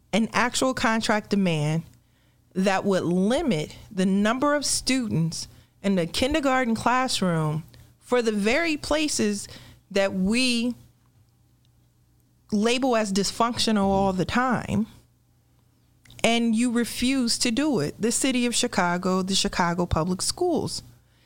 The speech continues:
and cite very unreasonable, unreasonable theories as to why.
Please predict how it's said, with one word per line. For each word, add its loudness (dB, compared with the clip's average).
and 0
cite 0
very 2
unreasonable, 0
unreasonable 0
theories 0
as 0
to 0
why. 0